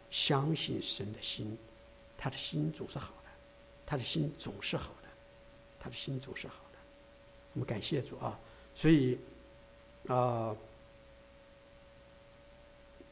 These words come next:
所以我们就停在这里，好吧？我，我就是要讲到，就说我们要仰望神，在任何的情况之中，我们仰望神，知道神要把这个工作做好。我们一起祷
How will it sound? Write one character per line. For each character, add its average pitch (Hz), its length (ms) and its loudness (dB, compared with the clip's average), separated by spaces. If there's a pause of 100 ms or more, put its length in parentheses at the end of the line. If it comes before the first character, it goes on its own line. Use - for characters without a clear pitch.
(120)
所 165 100 2
以 - 0 -
我 143 60 4
们 131 100 0
就 135 100 -2
停 117 220 -4
在 123 100 -4
这 117 120 -6
里， 110 80 -6
好 113 120 -10
吧？ 110 220 -8 (320)
我， 127 220 -4
我 131 160 2 (500)
就 - 100 0
是 151 200 2
要 139 200 0
讲 120 280 0
到， 147 180 2
就 127 100 -4
说 143 140 0
我 127 60 0
们 120 120 0
要 123 240 -4 (580)
仰 110 200 -2
望 131 160 4
神， - 160 -4 (640)
在 127 140 0
任 170 180 12
何 139 80 4
的 131 80 4
情 107 180 2
况 110 160 0
之 120 120 -6
中， 123 120 -2
我 120 80 -4
们 123 120 2
仰 101 180 -2
望 131 160 0
神， - 140 -8 (260)
知 160 100 -4
道 147 120 2
神 113 160 -4
要 113 80 -4
把 107 100 -8
这 101 80 -8
个 - 60 -8
工 131 160 -4
作 117 80 -6
做 110 100 -8
好。 113 80 -8
我 120 60 -6
们 139 100 0
一 - 20 -4
起 147 140 -2
祷 - 100 -6